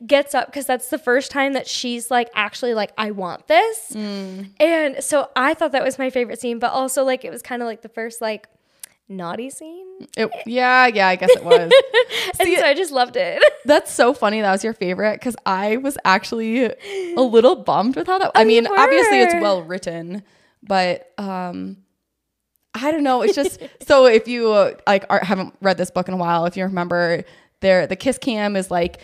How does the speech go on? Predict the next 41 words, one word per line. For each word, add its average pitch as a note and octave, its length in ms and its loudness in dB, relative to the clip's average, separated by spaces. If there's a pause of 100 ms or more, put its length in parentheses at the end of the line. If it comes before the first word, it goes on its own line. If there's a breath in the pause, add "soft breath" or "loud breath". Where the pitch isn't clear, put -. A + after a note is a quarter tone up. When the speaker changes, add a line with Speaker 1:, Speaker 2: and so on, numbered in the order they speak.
(140)
Speaker 2:
scanning A3 600 0
around F#3 520 0
to F3+ 420 -2
show G3+ 320 4
couples F#3+ 520 2
to A#3+ 100 -8
kiss, F#3+ 440 0
and F#3+ 380 -2
Speaker 1:
Right. A#3 300 -6
Speaker 2:
both A#3+ 240 6
of G#3+ 100 0
them G#3 240 4
are, G3 80 2
like, F#3 220 0
being G3 240 -4
all F#3 160 -2
nervous, F#3 420 -4
like, F#3+ 160 -6
"Oh, A3+ 360 0
we G#3 160 -8
haven't B3 180 -2
Speaker 1:
What D4+ 80 -2
if - 60 -4
it C#4+ 40 2
Speaker 2:
kissed C4 100 4
Speaker 1:
gets C4+ 160 -6
Speaker 2:
yet. B3 340 4
Speaker 1:
us? - 60 -4
Speaker 2:
Like, G3+ 160 -2
what B3+ 120 4
if C4 80 0
Speaker 1:
Yeah. B3+ 400 -2
Speaker 2:
it, A#3 60 -14
yeah, A#3 100 6
what A3 160 2
if C4+ 80 -8
it's C4 80 -6
in A#3+ 80 -6
front A3+ 160 -4
of G#3+ 60 -6
us?" G#3 200 -2